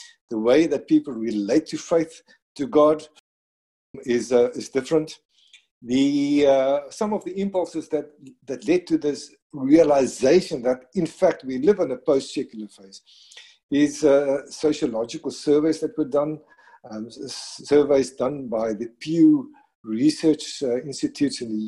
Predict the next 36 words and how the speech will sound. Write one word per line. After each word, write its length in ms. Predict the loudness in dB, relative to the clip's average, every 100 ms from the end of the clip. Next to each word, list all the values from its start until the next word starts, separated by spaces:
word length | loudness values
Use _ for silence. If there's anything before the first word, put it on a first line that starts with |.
| 0
U 80 | 0
S 160 | 0
A, 180 | 0 0 -2 -20 -6
which 140 | -2 0
is 260 | 0 -2
completely 540 | -2 0 2 2 2 2
de-, 100 | 4
demographic 640 | 4 4 4 2 2 -4
studies. 320 | -4 -4 -2
They're 100 | 0
not 240 | 0 -2
out 140 | -6 -4
to 80 | -6
prove 400 | 0 2 2 -2 -20 -20 -20 -6
that 140 | -6 0
faith 200 | 2 2
exists 400 | 0 -4 -6 -6 -12
or 60 |
God 240 | -6 -4 -4
exists. 360 | -4 -8 -6
They 100 | -6
just 320 | -4 -6 -8 _ _ _ _ 0
analyze 640 | 2 4 2 2 0 -6 _ _ _
what 240 | -8 -8 -6
are 120 | -6 -6
faith 400 | -6 -10 -10 -8
trends. 380 | -6 -6 -8
And 140 | -8 -6
it 120 | 0
turns 280 | 2 4 4
out 200 | 2 0
people 300 | -4 2 2
are 60 |
much 640 | 0 -4 -4 -6 -10 -14 -10
more 400 | -2 2 2 2
religious 560 | -2 -2 -4 -8 -18